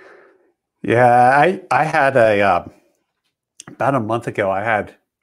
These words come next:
I had a print head get just completely clogged up, and it, it was,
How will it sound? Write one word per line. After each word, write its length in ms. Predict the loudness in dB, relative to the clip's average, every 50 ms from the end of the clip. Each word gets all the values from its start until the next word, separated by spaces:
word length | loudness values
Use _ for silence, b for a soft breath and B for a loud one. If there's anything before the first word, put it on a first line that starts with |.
| -6
I 60 | -4 -2
had 100 | -2 -4
a 40 |
print 280 | -6 -8 -8 -10 -10 -10
head 200 | -10 -12 -12 -10
get 220 | -12 -14 -14 -14
just 180 | -16 -20 -20 -20
completely 640 | -20 -20 -20 -20 -20 _ -14 -12 -12 -12 -12 -14 -16
clogged 480 | -16 -14 -12 -12 -12 -12 -12 -12 -8
up, 300 | -8 -6 -6 -8 -10 -12
and 120 | -14 -16 -16
it, 120 | -16 -16 b b b b b b b b b _ _
it 260 | 0 0 0 2 2
was, 560 | 2 2 2 2 0 -2 -6 -10 -12 -14 -16